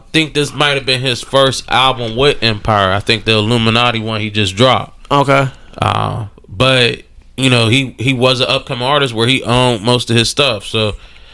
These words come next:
Speaker 1: his music was definitely in the streets. He had a lot of mixtapes out there that was blowing up. He was well known in Memphis. You know what I'm saying? Uh, but unfortunately, you know,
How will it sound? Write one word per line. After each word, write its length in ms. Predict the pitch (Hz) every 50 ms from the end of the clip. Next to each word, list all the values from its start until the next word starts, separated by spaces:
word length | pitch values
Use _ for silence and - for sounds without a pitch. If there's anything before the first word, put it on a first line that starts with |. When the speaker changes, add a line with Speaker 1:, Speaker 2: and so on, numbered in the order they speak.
| - - -
Speaker 1:
his 140 | - 101 117
music 280 | 127 135 135 131 127 117
was 140 | 123 110
definitely 340 | 101 123 127 123 - 117 117
in 40 | 117
the 40 | 117
streets. 600 | - - - 127 127 131 131 131 - - - - - - - - - - - - - -
He 220 | - - 95 113 113
had 140 | 113 107
a 40 | 104
lot 180 | 110 120 117 113
of 80 | 110
mixtapes 540 | 117 123 123 123 - - 131 120 120 117 -
out 200 | 120 117 120 117
there 120 | 123 123 113
that 100 | 107 104
was 120 | 104 95
blowing 340 | 92 110 120 123 120 117 117
up. 340 | 117 117 123 127 - - -
He 100 | 104 107
was 140 | 104 95 101
well 240 | 110 117 113 113 110
known 480 | 107 113 113 113 117 120 123 127 123 - -
in 240 | 113 123 123 120 110
Memphis. 560 | 107 107 107 - - 110 110 113 - - - - - - - - - - - - - - -
You 100 | 101 110
know 60 | 107
what 60 | 107 104
I'm 40 | 101
saying? 520 | - 113 110 110 110 110 110 110 110 113 -
Uh, 360 | - 120 120 120 120 120 113 104 - -
but 280 | 117 120 117 113 98 - - - - - - - - - - - - - - - - - - - - - - - - - - - - -
unfortunately, 640 | - 110 104 - - 131 123 117 113 - 110 107 104
you 60 | 101
know, 400 | 104 104 101 98 95 95 92